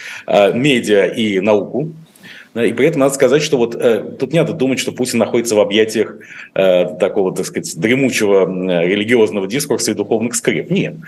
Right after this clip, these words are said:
А он, э, через Ковальчуков, которые, в общем, являются скорее атеистами, ему транслируется такой,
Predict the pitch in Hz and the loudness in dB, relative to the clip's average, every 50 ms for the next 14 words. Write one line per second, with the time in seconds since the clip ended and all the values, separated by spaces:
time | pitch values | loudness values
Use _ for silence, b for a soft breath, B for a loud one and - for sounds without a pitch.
0 | B B B B B B B - 101 104 131 175 220 247 233 226 214 151 147 139 | B B B B B B B 2 2 4 4 2 2 4 4 2 2 2 2 0
1 | 147 147 - 175 160 151 - - 151 151 151 156 160 156 160 254 294 - - 156 | 2 2 2 2 2 2 0 -2 -2 -2 -2 0 -2 -2 0 0 -2 -2 0 2
2 | 156 139 - 143 123 120 113 104 107 - 127 123 127 123 123 110 113 - - 127 | 2 2 4 2 2 2 0 0 -2 -2 -2 0 2 2 2 2 2 2 2 2
3 | 120 113 110 110 135 131 120 101 - - 110 95 95 95 120 180 165 190 180 165 | 4 4 4 2 2 0 0 -2 -4 -4 -6 -4 -2 -2 -2 0 2 2 2 2
4 | 165 170 175 175 175 170 - - 160 143 160 160 165 165 | 2 2 2 2 2 0 0 0 0 0 2 0 0 -2